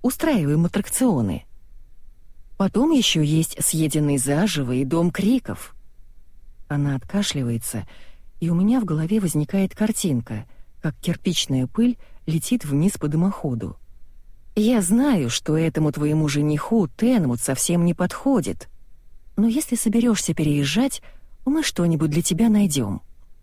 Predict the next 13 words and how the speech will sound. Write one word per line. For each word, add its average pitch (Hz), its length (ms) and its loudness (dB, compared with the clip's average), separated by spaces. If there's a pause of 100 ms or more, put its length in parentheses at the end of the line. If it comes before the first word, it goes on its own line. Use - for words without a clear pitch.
(760)
Я 147 200 -2
воображаю 147 600 -2
себя 135 280 -2
в 131 80 -4
маске, 151 520 0 (540)
выпрыгивающую 160 920 2
на 160 80 2
посетителей 165 640 0
дома 156 260 2
с - 100 -4
привидениями 143 680 2
с 127 100 -4
пилой. 170 480 2